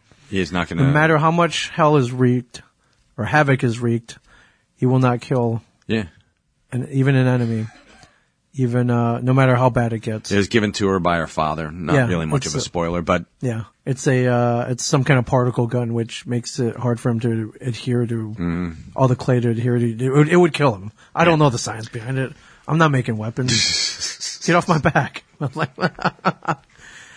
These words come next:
Speaker 2: uh, but good on you, James, our friend, James Tynion the fourth.
Speaker 1: Yeah, this has been a stellar series.
Speaker 2: Yeah. This guy, this, this guy sleep?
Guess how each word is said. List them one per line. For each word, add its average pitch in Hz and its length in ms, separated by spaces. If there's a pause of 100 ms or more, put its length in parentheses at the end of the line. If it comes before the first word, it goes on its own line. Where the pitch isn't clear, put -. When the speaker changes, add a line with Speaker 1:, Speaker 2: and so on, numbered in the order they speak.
(180)
Speaker 2:
uh, 139 200
but 135 180
good 190 140
on 185 140
you, 170 180
James, 151 340
our 139 140
friend, 127 560
James 120 280
Tynion 117 360
the 110 60
fourth. 107 420 (100)
Speaker 1:
Yeah, 113 180
this 104 160
has 113 140
been 95 420
a 85 140
stellar 85 480
series. 71 580
Speaker 2:
Yeah. 127 240 (160)
This - 120
guy, 359 120
this, - 360 (140)
this 214 200
guy 349 140
sleep? 190 540